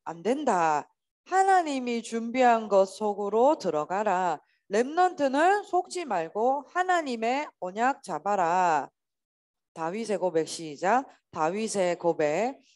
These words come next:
"여호와가 나의 목자시니 내가 부족한 것이 없다. 사망의 음침한 골짜기로 다닐지라도 해를 두려워하지 않는다. 주의 지팡이와 막대기가 나를 안위하시나이다.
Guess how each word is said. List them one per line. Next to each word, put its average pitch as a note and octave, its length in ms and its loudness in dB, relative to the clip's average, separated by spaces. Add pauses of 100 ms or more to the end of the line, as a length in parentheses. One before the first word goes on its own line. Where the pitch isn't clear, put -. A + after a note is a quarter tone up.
(160)
"여호와가 F3+ 680 4
나의 G3 400 0
목자시니 F#3 1080 -4
내가 G#3+ 440 2
부족한 C#4 540 -2
것이 A3+ 300 0 (140)
없다. B3+ 520 0 (520)
사망의 E4+ 720 0
음침한 C#4 520 -2
골짜기로 B3 640 0
다닐지라도 G#3+ 1120 -2 (260)
해를 E4+ 380 2
두려워하지 A3+ 800 0
않는다. G3 760 2 (400)
주의 B3 460 2
지팡이와 A#3 720 -2
막대기가 A3+ 800 0
나를 G3 540 0
안위하시나이다. F3+ 1400 -2